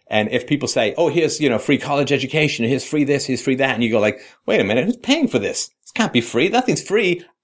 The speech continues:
Ah, that's K-selected. In other words, you understand there's no such thing as a free lunch, basic reality, economics, and so on. Radical feminists oppose slut shaming.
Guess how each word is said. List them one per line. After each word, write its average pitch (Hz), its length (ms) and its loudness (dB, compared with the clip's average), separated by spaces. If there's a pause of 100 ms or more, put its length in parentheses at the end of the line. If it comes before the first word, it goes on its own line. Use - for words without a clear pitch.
Ah, - 380 0 (120)
that's 104 220 0
K-selected. 92 680 -2
In 95 140 -6
other 90 140 -2
words, 87 220 -2
you 92 100 0
understand 82 460 -4 (420)
there's 87 140 -2
no 90 100 0
such 85 220 -6
thing 87 160 -2
as 82 60 -8
a 85 60 -2
free 90 180 -2
lunch, 147 380 0 (840)
basic - 280 -12
reality, 107 440 0
economics, 104 540 -4
and - 100 -8
so 98 100 -2
on. 95 80 -14 (680)
Radical 165 280 0
feminists 165 460 -2 (300)
oppose 135 540 0 (120)
slut 220 240 2
shaming. 139 460 0